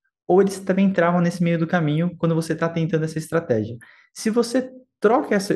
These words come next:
esse seu olhar e você começa a perceber e entender que, por exemplo, confiança, o medo do movimento que ele tem é um objetivo, você pode não ficar preocupado em aumentar uma carga, por exemplo,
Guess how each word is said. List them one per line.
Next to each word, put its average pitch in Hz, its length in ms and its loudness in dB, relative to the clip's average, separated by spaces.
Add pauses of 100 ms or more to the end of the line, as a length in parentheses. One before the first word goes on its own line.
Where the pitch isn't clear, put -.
esse - 220 -4
seu 156 180 0
olhar 117 600 2
e 127 60 -4
você 139 260 -2
começa 143 460 -2
a 147 40 -4
perceber 127 640 -2
e 120 80 -4
entender 131 540 -2
que, - 120 -16
por 123 120 -2
exemplo, 104 500 -4
confiança, 143 1040 0
o 151 120 -6
medo 170 360 0
do 175 100 -2
movimento 147 560 -2
que - 80 -6
ele 110 200 -4
tem 107 340 -4 (400)
é 147 160 0
um 165 240 2
objetivo, 117 840 -2 (600)
você 139 240 -2
pode 110 920 0
não 156 440 0
ficar 185 260 -2
preocupado 123 580 -4
em 117 100 -4
aumentar 120 380 -2
uma 110 280 -4
carga, 127 420 -2
por 139 180 -6
exemplo, 123 560 -4